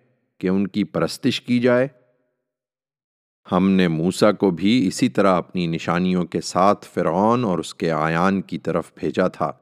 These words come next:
تو اس نے انہیں دعوت دی کہ میں پروردگار عالم کا رسول ہوں۔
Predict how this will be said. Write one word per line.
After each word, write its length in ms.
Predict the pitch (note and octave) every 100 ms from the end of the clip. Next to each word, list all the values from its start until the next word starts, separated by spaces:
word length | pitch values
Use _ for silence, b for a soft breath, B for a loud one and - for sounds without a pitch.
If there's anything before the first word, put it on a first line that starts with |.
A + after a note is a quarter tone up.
| _ _ _ _ _ _ _
تو 120 | F#2+ -
اس 220 | C#3+ -
نے 100 | D3+
انہیں 320 | D3+ A#2 B2
دعوت 360 | A#2+ F#2+ G#2 A#2
دی 220 | G2 G#2 A2+
کہ 140 | G#2
میں 180 | F#2 G2+
پروردگار 760 | F#2 F2 F2+ E2 E2 E2+ F2+ F#2+
عالم 400 | E2 F2+ G#2 G#2
کا 180 | - F2
رسول 400 | D#2+ - A#2 F#2+
ہوں۔ 220 | C#2